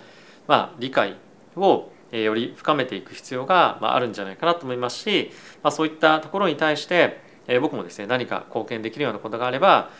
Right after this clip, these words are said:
まあ、嬉しいなというふうに、まあ、思っております。今後またちょっとですね、えー、メタマスクの、まあ、使い方というようなものすごく初歩的な、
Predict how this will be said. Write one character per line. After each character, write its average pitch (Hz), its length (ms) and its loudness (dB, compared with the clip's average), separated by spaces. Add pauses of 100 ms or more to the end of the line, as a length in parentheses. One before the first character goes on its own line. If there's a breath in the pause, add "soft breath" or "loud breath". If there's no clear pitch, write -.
(180 loud breath)
ま 117 80 -4
あ、 110 40 0
嬉 117 140 0
し 127 160 -4
い - 40 -2
な 131 180 4
と 110 80 -8
い 98 40 -8
う - 20 -10
ふ - 40 -8
う - 20 -8
に、 98 200 -12
ま 101 80 -10
あ、 113 40 -8
思 107 160 -10
っ - 20 -12
て - 160 -16
お 98 80 -8
り 95 80 -12
ま 110 120 -4
す。 - 180 -14
今 160 180 -2
後 165 140 10
ま 143 140 4
た 175 200 6
ち 175 80 -4
ょ 269 40 0
っ 269 40 -12
と 226 100 0
で 208 80 0
す - 100 -10
ね、 113 260 -2 (420 loud breath)
え 117 120 -2
ー、 117 40 -2
メ 127 100 0
タ 180 80 0
マ 214 140 4
ス 220 100 -6
ク 139 320 0
の、 180 240 0
ま 127 120 2
あ、 98 60 -2
使 131 220 -2
い 131 60 -2
方 139 280 6
と 151 100 -4
い - 20 0
う - 40 2
よ 139 40 0
う 113 40 -2
な 98 120 -4
も 107 140 -8
の 131 60 -8
す 160 60 -12
ご 170 120 2
く 110 120 -6
初 110 140 -6
歩 104 80 -6
的 123 220 -6
な、 120 180 -2